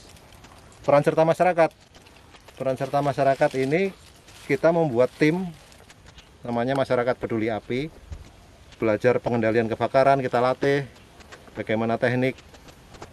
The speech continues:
mengendalikan kebakaran dan sebagainya, apa sarana prasarananya, kelengkapannya, mesin, misalkan antara lain sumur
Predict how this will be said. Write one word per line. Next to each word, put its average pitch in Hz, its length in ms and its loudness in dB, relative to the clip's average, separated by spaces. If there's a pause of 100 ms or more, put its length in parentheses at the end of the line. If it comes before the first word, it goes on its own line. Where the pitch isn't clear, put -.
(120)
mengendalikan 117 720 0
kebakaran 120 480 2
dan 117 160 0
sebagainya, 113 640 -2
apa 120 240 2
sarana 117 320 2
prasarananya, 131 880 0 (400)
kelengkapannya, 117 640 0
mesin, 135 560 0 (640)
misalkan 110 320 -2
antara 110 240 0
lain 113 160 2
sumur 120 320 2